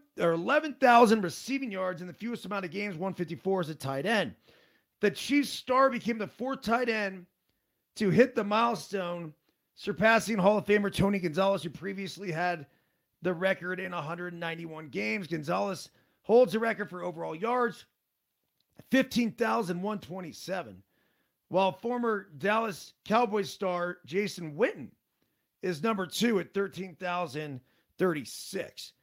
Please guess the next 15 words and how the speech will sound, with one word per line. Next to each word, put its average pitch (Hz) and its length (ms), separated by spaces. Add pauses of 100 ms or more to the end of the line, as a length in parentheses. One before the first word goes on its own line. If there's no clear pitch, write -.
(320)
And 240 320
former 214 320
San 196 260
Diego, 185 280
Los 165 260
Angeles 151 220
Chargers 156 400
Antonio 143 420
Gates 175 400
is 147 120
third 160 180
on 151 60
the 147 60
list 143 240
with 135 140